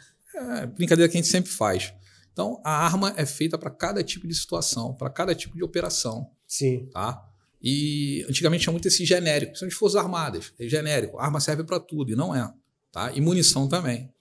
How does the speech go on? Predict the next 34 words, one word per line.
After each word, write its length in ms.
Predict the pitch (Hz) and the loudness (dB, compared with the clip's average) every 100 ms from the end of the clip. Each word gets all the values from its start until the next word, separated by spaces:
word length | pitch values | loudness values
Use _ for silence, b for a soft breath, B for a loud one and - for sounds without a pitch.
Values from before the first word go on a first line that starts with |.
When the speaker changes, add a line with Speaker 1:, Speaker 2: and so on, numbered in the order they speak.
| B B B _ _ _ _ _ _ _ | B B B _ _ _ _ _ _ _
Speaker 1:
Principalmente 460 | - 165 160 139 143 | 2 2 4 2 2
pra 100 | 147 | 0
evitar 280 | 139 - 160 | 0 0 0
o 100 | - | 0
quê? 260 | 123 98 | -2 -2
Os 120 | 120 127 | -2 -2
efeitos 320 | - 120 - | -2 -4 -6
colaterais. 640 | 120 110 139 - 92 - _ - | -6 -4 -4 -4 -6 -12 _ -8
Isso 200 | - - | -4 -2
aí 180 | 104 113 | 0 0
a 80 | 107 | -4
polícia, 640 | - 90 104 123 - - | -6 -4 -2 0 -2 -4
as 60 | |
Forças 220 | - 104 113 | -6 -4 -2
Armadas, 460 | 98 110 117 104 - | -2 -2 -2 -4 -8
nos 200 | 107 104 | -8 -4
últimos 400 | 123 - 117 98 | -4 -2 -4 -4
anos, 400 | 101 120 131 - - _ _ _ _ | -2 -2 -2 -6 -16 _ _ _ _
vem 120 | 95 113 | -8 -4
trabalhando 440 | 131 120 117 123 | -2 0 2 0
muito 320 | 107 123 131 | 0 0 0
em 40 | 135 | -2
cima 280 | - 127 | -2 -2
disso 300 | 123 120 - | -2 -4 -4
aí. 160 | 139 - _ _ _ _ - | -6 -10 _ _ _ _ -6
Speaker 2:
Entendi. 680 | 135 131 143 131 117 117 - _ _ _ _ | -4 4 4 4 0 -6 -12 _ _ _ _
Entendi. 380 | 127 127 156 135 | -6 0 0 2
Então, 220 | 131 185 208 | 4 6 10
hoje, 300 | 190 202 190 | 12 12 10
por 140 | 180 185 | 4 2
exemplo, 420 | 151 151 127 - | 4 0 -2 -6
se 160 | - 165 | 0 2
eu 420 | 180 180 175 156 | 4 4 2 0
resolvo 500 | 156 135 180 180 165 | -2 2 2 2 0